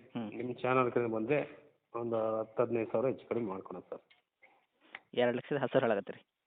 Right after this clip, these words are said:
Speaker 2: ಹಾ ಸರ್.
Speaker 1: ಮಾಡೆಲ್ ಬಂದ್ಬಿಟ್ಟು ಎರಡು ಸಾವಿರದ ಹನ್ನೊಂದು ಐತ್ರಿ. ಓನರ್ ಕೂಡ ಏನ್ ಜಾಸ್ತಿ ಆಗಿಲ್ಲ, ನೀವು ಎರಡೇ ಓನರ್ ಇರೋದು. ಗಾಡಿ ಯಾರು ತಗೊಂತಾರೆ ನಿಮ್ಮದು, ಅವರು ಮೂರನೇ ಓನರ್ ಆಗ್ತಾರ.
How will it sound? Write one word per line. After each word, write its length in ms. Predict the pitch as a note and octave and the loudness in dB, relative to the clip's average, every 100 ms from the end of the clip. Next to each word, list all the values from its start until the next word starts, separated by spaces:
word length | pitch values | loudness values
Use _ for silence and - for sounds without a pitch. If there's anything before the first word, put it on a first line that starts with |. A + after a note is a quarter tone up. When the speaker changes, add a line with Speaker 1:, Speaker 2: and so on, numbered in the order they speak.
| _ - | _ -12
Speaker 2:
ಹಾ 140 | B2 A#2+ | -6 -6
ಸರ್. 200 | - - - - - - A#2+ | -6 -12 -16 -20 -20 -10 0
Speaker 1:
ಮಾಡೆಲ್ 420 | B2+ C#3 E3 E3 | 4 8 8 8
ಬಂದ್ಬಿಟ್ಟು 680 | D#3 D3+ C#3+ C#3 - D3+ D#3 | 4 4 2 2 2 2 6
ಎರಡು 320 | B2+ C3 D3 | 6 4 2
ಸಾವಿರದ 440 | - C#3 C3+ C3+ | 2 2 2 0
ಹನ್ನೊಂದು 560 | C3 A2+ A#2+ C#3+ D#3 C#3+ | -2 -2 -2 2 2 2
ಐತ್ರಿ. 260 | B2+ C#3+ | 2 4
ಓನರ್ 360 | C#3+ B2 B2+ C#3+ | 4 6 4 2
ಕೂಡ 160 | - D3 | 2 4
ಏನ್ 180 | C#3+ | 4
ಜಾಸ್ತಿ 400 | B2+ A2+ A#2 - | 0 0 0 2
ಆಗಿಲ್ಲ, 240 | D3 C3 C3 | 2 4 2
ನೀವು 160 | B2+ | 2
ಎರಡೇ 320 | C#3 A2+ A2+ C3+ | 0 0 2 2
ಓನರ್ 280 | B2 B2 | 2 2
ಇರೋದು. 300 | A#2 A#2+ A#2+ | 0 0 -2
ಗಾಡಿ 300 | C#3 A2+ A#2+ | 0 -2 0
ಯಾರು 220 | C3+ B2+ D#3+ | 0 0 -2
ತಗೊಂತಾರೆ 460 | - C3 B2+ A#2+ | -2 -2 0 0
ನಿಮ್ಮದು, 220 | B2 B2 | 0 0
ಅವರು 340 | C3+ A#2 B2 C#3 | 0 0 0 -2
ಮೂರನೇ 340 | C#3 A#2 C3 | 0 0 2
ಓನರ್ 200 | C3 B2 | 2 2
ಆಗ್ತಾರ. 340 | A#2 - G2+ | -2 -2 -4